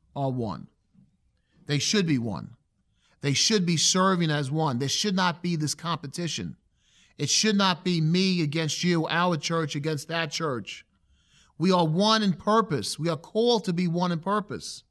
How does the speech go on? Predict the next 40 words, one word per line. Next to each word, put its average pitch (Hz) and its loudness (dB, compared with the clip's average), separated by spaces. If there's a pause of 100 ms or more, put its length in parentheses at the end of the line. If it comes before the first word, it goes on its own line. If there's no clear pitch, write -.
(1080)
He 214 2
who 214 2
plants 175 0
and 151 0
he 160 2
who 180 4
waters, 135 -2 (240)
Paul 170 -2
came, 170 -2
he 165 -2
planted 156 -8
the 156 -8
church. 151 -6 (340)
He 135 -6
gave 160 2
the 156 0
word 156 0
of 135 -2
God. 123 -2
He 117 -4
gave 151 -2
them 143 0
the 139 -2
milk. 131 -4 (420)
Apollos 180 0
came, 175 -2
and 156 -2
he 160 -2
came 165 -2
and 165 0
he 160 0
watered. 151 -2 (580)
And 143 0
he 139 2
gave 170 2
them 160 0 (600)
information 175 4
on 165 0
the 160 -4
scriptures. 135 -2